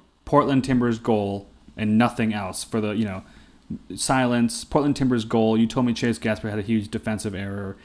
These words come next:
and then we get into halftime. You're like, "Dude, we're getting, you know,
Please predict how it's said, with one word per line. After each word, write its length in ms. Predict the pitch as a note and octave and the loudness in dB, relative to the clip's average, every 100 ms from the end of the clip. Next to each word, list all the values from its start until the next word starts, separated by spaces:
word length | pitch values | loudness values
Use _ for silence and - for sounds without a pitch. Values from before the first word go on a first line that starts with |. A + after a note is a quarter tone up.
| - - - - | -20 -20 -20 -2
and 160 | A#2 | 2
then 360 | A2 G#2+ G#2+ G2+ - - - | 4 2 0 -4 -12 -20 -4
we 120 | B2 | -2
get 160 | A2+ A#2 | 0 2
into 140 | A2 | 0
halftime. 460 | A2+ A2+ - G2+ G2+ | 0 -4 -4 -6 -2
You're 80 | A2 | -2
like, 180 | G2 - - - | -4 -10 -20 -12
"Dude, 220 | - B2+ G2+ | 4 6 8
we're 140 | A#2+ | 6
getting, 540 | B2 D#3 B2+ A#2+ A2+ - | 6 4 6 8 6 4
you 120 | B2 | 0
know, 220 | G2 G2+ | 0 -4